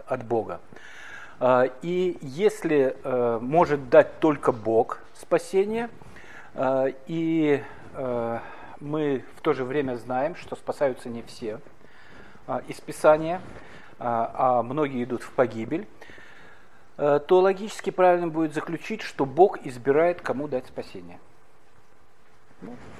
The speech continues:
понятно. Если, если есть абсолютная испорченность, э,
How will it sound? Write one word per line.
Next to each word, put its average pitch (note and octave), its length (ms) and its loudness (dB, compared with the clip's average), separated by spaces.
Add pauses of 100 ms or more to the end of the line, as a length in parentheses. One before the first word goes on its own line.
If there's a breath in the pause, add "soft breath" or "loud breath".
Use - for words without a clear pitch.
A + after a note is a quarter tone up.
(120)
понятно. A#2 340 -4
Если, D3 480 -2 (400 loud breath)
если D#3+ 400 2
есть D3 220 0
абсолютная C3 520 -2
испорченность, G#3+ 800 -4 (500 loud breath)
э, B2 500 4